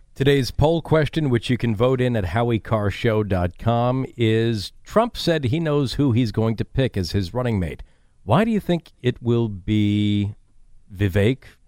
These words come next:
Nikki Haley, Elise Stefanik, Tim Scott, Byron Donalds, Kari Lake, or J D Vance. Not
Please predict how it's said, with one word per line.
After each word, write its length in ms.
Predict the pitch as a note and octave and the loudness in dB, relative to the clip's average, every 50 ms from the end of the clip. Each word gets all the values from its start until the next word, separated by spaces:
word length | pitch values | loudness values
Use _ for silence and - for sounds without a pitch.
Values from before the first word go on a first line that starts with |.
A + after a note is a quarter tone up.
| _ - | _ -4
Nikki 280 | G2+ G2+ F#2 G2+ F2+ | -4 -2 -2 -2 -2
Haley, 440 | E2+ F#2 F#2+ F#2 F#2 F#2+ A2+ C3+ D3+ - _ _ - _ _ _ _ _ _ _ _ _ _ _ | 0 0 0 0 0 0 -2 -4 -6 -10 _ _ -20 _ _ _ _ _ _ _ _ _ _ _
Elise 240 | F2 F2 F#2+ G#2 - | -4 -2 0 0 0
Stefanik, 560 | - - F#2 - A2+ G#2 G2+ A2 A2 - - - - | -2 -6 -4 -2 -2 -2 0 -2 -2 -6 -10 -18 -6
Tim 160 | - G#2+ G2 | -4 -4 -4
Scott, 400 | - - - G#2 G2+ G#2 - F#2 | -4 -4 -2 -2 -2 -2 -2 -4
Byron 280 | F#2 G2 G2 F#2+ F#2+ F#2+ | -2 -2 0 0 0 0
Donalds, 480 | G2+ G2 G2 G2+ G2+ G2 F#2 - - _ - | 0 -2 -2 -2 -2 -4 -6 -10 -18 _ -6
Kari 260 | - A2+ G#2+ G#2 F#2+ | -4 -2 -2 0 0
Lake, 200 | F#2+ G2 G2 - - - | 0 -2 -2 -4 -8 -6
or 120 | G2 F#2 | -6 -6
J 200 | F2 E2+ G2 F#2+ | -4 -2 -2 -2
D 120 | E2+ F2+ E2+ | 0 -2 -4
Vance. 420 | D#2+ A2 A2+ G2+ F2 D#2+ - - - - - - | -2 -2 -2 -2 -2 -4 -8 -14 -20 -20 -20 -6
Not 280 | - A2 C3 F3+ - | 0 0 0 0 0